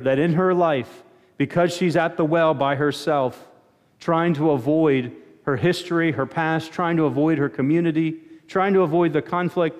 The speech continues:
she has experienced what we call sometimes not disgrace, but disgrace.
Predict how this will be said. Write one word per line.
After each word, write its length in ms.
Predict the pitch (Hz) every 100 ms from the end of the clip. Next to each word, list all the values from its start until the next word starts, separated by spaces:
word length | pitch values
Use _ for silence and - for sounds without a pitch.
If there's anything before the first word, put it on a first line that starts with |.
| - - _
she 280 | - 208 185
has 220 | 175 143
experienced 960 | 143 - - 175 170 165 156 - - - _ _ _ _ _ _
what 180 | 131 143
we 100 | 135
call 320 | - 139 127
sometimes 920 | - 143 135 - 123 120 113 110 - - _ _ _ _ _ _ _ _ _ _ _ _ _ _ _ _ _ _
not 400 | 135 139 - -
disgrace, 720 | 123 - - 147 135 113 - -
but 380 | 110 117 - 139
disgrace. 1120 | 156 151 - - - 107 107 104 - -